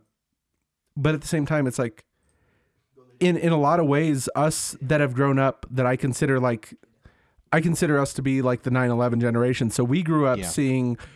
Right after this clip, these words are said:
Speaker 1: war on the news. We grew up, like, a lot of us even seen the towers fall. And it, it's just like, at some point, you just kinda get numb to, to that sort of, like, hey, you know, death is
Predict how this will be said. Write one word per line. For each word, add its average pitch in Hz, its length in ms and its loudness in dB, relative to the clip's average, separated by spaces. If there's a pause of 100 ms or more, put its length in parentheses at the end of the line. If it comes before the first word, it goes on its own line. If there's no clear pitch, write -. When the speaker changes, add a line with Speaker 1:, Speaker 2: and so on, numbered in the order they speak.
(100)
Speaker 1:
war 143 400 2
on 135 140 0
the 127 80 0
news. 123 340 0
We 135 120 -2
grew 127 220 0
up, 123 200 -2
like, 120 240 -4 (560)
a 127 60 0
lot 135 200 2
of 147 80 0
us 131 200 0
even 123 440 0
seen 143 600 -2 (480)
the 131 80 -2
towers 123 420 0
fall. 120 460 -2 (540)
And 147 120 2
it, 156 160 0
it's 147 160 -4
just 151 140 -2
like, 143 160 0
at 131 180 -2
some 147 380 0
point, 156 260 -2
you 131 140 -2
just 127 200 -4
kinda 139 300 -2
get 123 200 -2
numb 120 540 0
to, 117 560 -2 (180)
to - 140 -2
that 120 280 0
sort 131 240 0
of, 120 100 -2
like, 110 260 -4 (400)
hey, 202 140 -2
you 127 140 0
know, 127 160 0
death 131 380 -2
is 120 340 -4